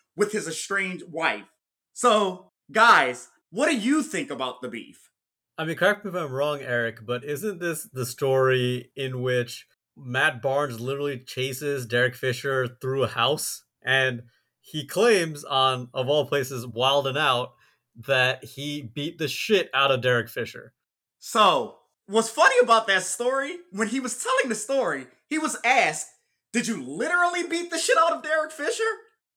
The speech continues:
Speaker 1: Like, literally? <laughs> And he never, he never explicitly, like, said no. So, I'm under the logic that he beat Derek Fisher so bad that he crapped himself.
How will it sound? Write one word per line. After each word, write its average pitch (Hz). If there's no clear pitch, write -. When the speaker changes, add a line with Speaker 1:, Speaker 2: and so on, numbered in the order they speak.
Speaker 1:
Like, 196
literally? 330
<laughs> -
And 285
he 302
never, 285
he 320
never 330
explicitly, 233
like, 170
said 180
no. 160
So, 220
I'm 453
under 247
the 208
logic 190
that 170
he 311
beat 240
Derek 254
Fisher 254
so 233
bad 302
that 208
he 185
crapped -
himself. 120